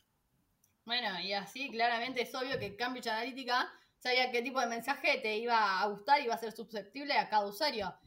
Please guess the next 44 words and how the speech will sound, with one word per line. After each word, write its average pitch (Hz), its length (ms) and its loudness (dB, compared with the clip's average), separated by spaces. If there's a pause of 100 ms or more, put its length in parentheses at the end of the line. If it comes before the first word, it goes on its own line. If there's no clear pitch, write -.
(140)
De 240 120 2
esta 254 220 0
forma 302 440 2
podía 233 180 -2
influenciar 262 680 -2
en 311 100 2
la 220 120 2
forma 247 220 -4
de 269 60 -4
pensar 302 360 -2
y 311 60 -4
psicológica 254 800 -2 (540)
de 202 500 -4 (220)
cada 226 240 2
persona, 220 460 -2
y 214 80 0
era 233 160 2
lo 214 140 -4
que 202 100 -6
veníamos 208 400 -6
hablando, 226 420 2
¿no? 208 340 -2 (120)
No 262 160 -2
solo 277 180 -4
usaron 262 240 -2
los 254 100 -4
datos 262 260 -4
de 247 100 -18
Facebook 262 340 -6
para 190 140 -4
la 180 60 -8
campaña, 240 540 -2 (160)
sino 247 220 -6
que 294 80 -2
fueron 285 480 0
la 233 140 4
base 294 340 4
sobre 202 260 -2
la 196 120 -4
que 190 80 -8
se 190 120 -12
construyó 196 560 -6
la 202 120 -2
campaña. 180 480 -10